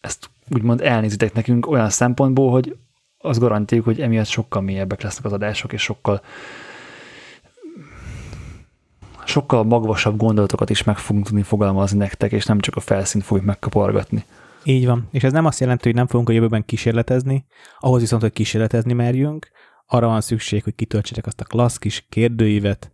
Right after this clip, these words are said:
Speaker 2: amit összeraktunk. Kérlek, ne sajnáljátok azt az öt percet az életetekből, amivel segíthettek nekünk megismerni a ti véleményetek az adásról, hogy egy kis visszajelzést mi is kapjunk arról, hogy hogyan,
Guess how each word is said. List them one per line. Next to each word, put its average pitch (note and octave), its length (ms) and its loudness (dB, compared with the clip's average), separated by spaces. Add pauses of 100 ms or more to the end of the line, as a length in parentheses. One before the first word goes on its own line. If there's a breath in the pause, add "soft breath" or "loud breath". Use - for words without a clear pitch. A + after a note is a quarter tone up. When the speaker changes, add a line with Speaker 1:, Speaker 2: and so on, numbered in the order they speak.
Speaker 2:
amit G#2+ 240 -2
összeraktunk. A2+ 760 0 (340 soft breath)
Kérlek, B2 380 2
ne D#3 380 4
sajnáljátok A2+ 640 -2
azt G#2+ 120 -4
az A#2+ 80 -6
öt D3+ 160 2
percet A#2 600 0 (300 soft breath)
az G#2+ 140 -2
életetekből, A2 760 2
amivel G#2+ 320 2
segíthettek A2 600 0
nekünk G#2 480 -2 (440 soft breath)
megismerni A2 960 -2
a A2+ 100 -6
ti A2+ 180 -2
véleményetek A2 640 0
az G2+ 80 0
adásról, A2 680 0 (500 loud breath)
hogy G3+ 220 -2
egy F3+ 100 2
kis - 240 -4
visszajelzést G#2+ 640 0
mi A2 80 0
is G2+ 120 0
kapjunk G2 360 0
arról, G2 300 2
hogy F#2+ 140 0
hogyan, G2 460 -2